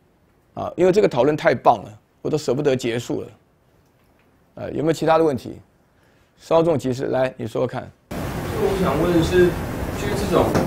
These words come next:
Speaker 2: 不否定任何可能性的状态，是我们在怀疑是要主动去追求的吗？还是等到问题发生了再去做其他的判断的改变？
Speaker 1: 你问题其实是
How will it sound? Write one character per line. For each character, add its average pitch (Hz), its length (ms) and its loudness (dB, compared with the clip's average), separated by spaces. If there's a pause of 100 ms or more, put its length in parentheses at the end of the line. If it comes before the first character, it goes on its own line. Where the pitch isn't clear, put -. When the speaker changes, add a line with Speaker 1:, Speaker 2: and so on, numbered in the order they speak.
(440)
Speaker 2:
不 226 100 2 (100)
否 160 240 6
定 165 220 4
任 165 160 2
何 131 80 2
可 127 160 -2
能 104 160 -2
性 151 100 -2
的 131 80 -2
状 151 140 -2 (100)
态， 127 140 0
是 123 180 -2 (560)
我 - 140 -4
们 - 100 0
在 170 160 4
怀 123 180 4
疑 117 40 6
是 127 240 -2
要 143 100 4
主 139 60 0 (180)
动 120 80 -4
去 127 300 -4
追 117 120 2
求 - 140 -4
的 95 160 -4
吗？ - 80 -4 (160)
还 127 80 -4
是 - 160 -4
等 120 100 0
到 135 120 4
问 151 80 2
题 143 100 0 (160)
发 113 140 0
生 113 100 -4
了 117 160 -4
再 120 60 0
去 117 80 -2
做 - 260 -6 (560)
其 127 80 -2
他 127 160 4
的 123 180 4 (200)
判 151 120 2
断 135 140 2
的 - 60 -2
改 98 180 -4
变？ 107 60 -6 (3500)
Speaker 1:
你 131 160 2
问 185 240 4
题 131 180 0
其 127 220 -2
实 120 240 -2
是 113 400 -4